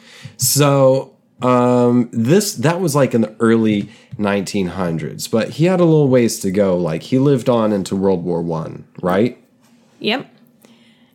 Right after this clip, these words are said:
Speaker 2: And during World War One, he claimed that Austrians and Pan-Germans would become the victors of the world, knowledge that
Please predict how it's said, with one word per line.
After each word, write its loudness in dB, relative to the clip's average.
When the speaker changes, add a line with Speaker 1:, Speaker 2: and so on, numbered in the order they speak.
Speaker 2:
And -2
during 0
World -2
War -2
One, -4
he -4
claimed -4
that -2
Austrians -2
and -2
Pan-Germans -2
would -2
become -4
the -4
victors -4
of -10
the -2
world, -2
knowledge -4
that -6